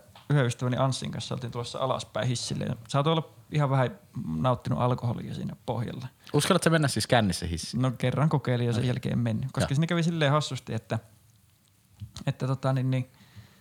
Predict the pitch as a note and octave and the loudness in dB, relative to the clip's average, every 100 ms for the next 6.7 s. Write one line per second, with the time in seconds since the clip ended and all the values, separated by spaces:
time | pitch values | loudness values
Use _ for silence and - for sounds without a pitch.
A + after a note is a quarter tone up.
0 | _ _ - D#3 - B2+ B2+ B2+ A#2 - | _ _ -4 -4 -2 -2 0 0 0 -2
1 | A#2+ C3+ C#3+ C3+ C3+ C3 B2+ - D#3+ D3 | -4 0 -2 2 2 2 2 2 0 2
2 | C3 C3 C3+ C3 - - - G2 - - | 0 2 2 0 -6 -10 -6 -6 -6 -6
3 | - - - - - - - - - C#3 | -8 -4 -2 -2 -8 -16 -20 -20 -10 -4
4 | A#2 A#2+ - B2+ B2+ B2+ C3 B2 A2+ - | -2 -2 -4 -4 -2 0 2 2 -2 -6
5 | - A#2+ A2+ C3+ B2+ C3+ B2+ B2+ B2+ E3 | -4 -2 0 0 2 2 2 2 0 -2
6 | - C3 B2 A#2+ A#2+ - B2 | -2 0 0 0 -4 -4 -6